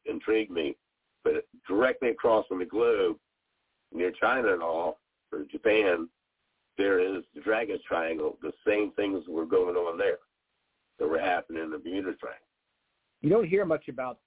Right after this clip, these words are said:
Speaker 2: the Dragon Triangle, but I'm wondering if, like, over there, if they don't hear much about the Bermuda Triangle, if it's just
Speaker 1: Probably not.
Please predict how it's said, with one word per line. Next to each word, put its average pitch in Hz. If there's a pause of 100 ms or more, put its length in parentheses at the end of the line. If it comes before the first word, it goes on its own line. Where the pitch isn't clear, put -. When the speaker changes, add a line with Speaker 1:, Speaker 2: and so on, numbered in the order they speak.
Speaker 2:
the 120
Dragon 135
Triangle, 117
but 139
I'm 160
wondering 147
if, 135 (240)
like, 131
over 147
there, 139
if 151
they 143
don't 139
hear 139
much 135
about 127
the 123
Bermuda 131
Triangle, 107 (280)
if 127
it's 120
just 131 (160)
Speaker 1:
Probably -
not. -